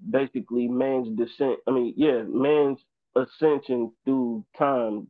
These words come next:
to become, you know what I'm saying, like, from where they started all the way to where they was now. It's a very interesting movie, man. Both of 'em are, they on H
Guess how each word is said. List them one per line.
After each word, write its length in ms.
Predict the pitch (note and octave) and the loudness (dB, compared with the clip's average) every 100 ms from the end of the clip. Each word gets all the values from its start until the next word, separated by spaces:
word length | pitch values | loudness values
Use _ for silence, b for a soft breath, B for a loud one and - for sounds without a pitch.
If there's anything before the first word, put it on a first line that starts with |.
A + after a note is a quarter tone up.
| - | -6
to 80 | |
become, 560 | A#2+ A2+ - C3 B2+ A#2+ | -2 -2 0 2 2 2
you 60 | C#3+ | 0
know 100 | C3+ | -2
what 80 | |
I'm 40 | B2 | -2
saying, 220 | C3+ B2+ | -2 0
like, 240 | A#2+ A2+ _ _ _ - | -2 -4 _ _ _ -4
from 140 | B2 | 0
where 120 | C3 | 2
they 180 | B2+ B2 | 0 -2
started 300 | - C3+ B2 | 2 2 4
all 180 | G2+ A#2+ | 2 2
the 60 | B2 | 0
way 120 | A#2 A2+ | -2 -2
to 80 | A2+ | -2
where 120 | A#2 | 0
they 100 | A2+ | 0
was 260 | A2+ A2+ G#2+ | 0 -2 -2
now. 260 | B2+ A#2+ | -2 -2
It's 120 | A#2+ | -4
a 60 | G#2 | -6
very 320 | A2+ B2+ A2 | -2 0 0
interesting 460 | A2 A2+ A2 G#2 G#2+ | -4 -4 -6 -6 -6
movie, 320 | A2+ G#2+ A2 | -4 -4 -4
man. 240 | A2 A2 | -4 -2
Both 200 | G#2+ C3 B2 | 0 0 2
of 120 | A2+ | -2
'em 140 | A2+ | 0
are, 180 | A#2+ A#2 | 0 0
they 160 | A2 A2+ | -2 -2
on 180 | - - | -2 -2
H 160 | A#2 | -4